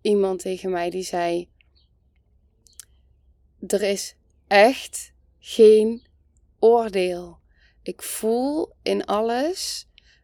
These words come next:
En diegene kon echt heel zuiver voelen. Dus dat raakte me ook, omdat als het dan, als ik voel dat iemand echt heel zuiver voelt en vanuit daar komt hij dan, zeg maar, naar mij, dan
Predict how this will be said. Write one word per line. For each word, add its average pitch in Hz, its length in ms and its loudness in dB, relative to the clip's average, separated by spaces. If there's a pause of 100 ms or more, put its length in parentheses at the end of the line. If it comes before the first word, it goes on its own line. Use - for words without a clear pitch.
En 196 180 0
diegene 196 460 2
kon - 300 -6
echt 196 300 -4
heel 185 500 0
zuiver 180 520 -4
voelen. 190 440 -8 (560)
Dus 185 180 -8
dat 196 160 -2
raakte 170 380 -4
me 180 120 -8
ook, 190 300 -4
omdat 175 500 -6 (220)
als 180 180 -8
het 185 140 -14
dan, 175 280 -6
als - 180 -6
ik 185 140 -6
voel 220 220 -2
dat 185 160 -6
iemand 190 320 -2
echt - 220 -6
heel 208 180 0
zuiver 185 380 -4
voelt 180 460 -8 (520)
en 185 360 -2
vanuit 190 440 0
daar 185 320 0
komt 202 280 0
hij 202 120 0
dan, 180 220 0
zeg 185 300 -4
maar, 175 180 -2
naar 180 180 0
mij, 175 320 0
dan 175 320 0